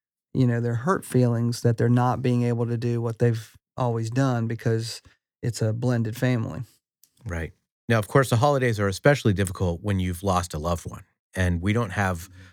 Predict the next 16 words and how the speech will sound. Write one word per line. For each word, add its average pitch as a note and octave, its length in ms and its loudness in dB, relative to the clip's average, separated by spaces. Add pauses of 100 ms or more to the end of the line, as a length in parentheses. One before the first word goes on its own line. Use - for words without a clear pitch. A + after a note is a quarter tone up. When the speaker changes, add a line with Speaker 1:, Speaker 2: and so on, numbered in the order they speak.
(160)
Speaker 2:
a F#2+ 100 0
ton D#3+ 320 2
of C3+ 100 0
time F2 340 0
to F#2 100 -4
go F2+ 200 -2
into F2+ 300 -4
that E2+ 240 -6
today, E2 300 -2
but D#2+ 200 -8
we G2 140 -2
do A#2 220 0
want G#2 300 -2
you F#2+ 220 -2
to - 160 -6
know F#2+ 380 0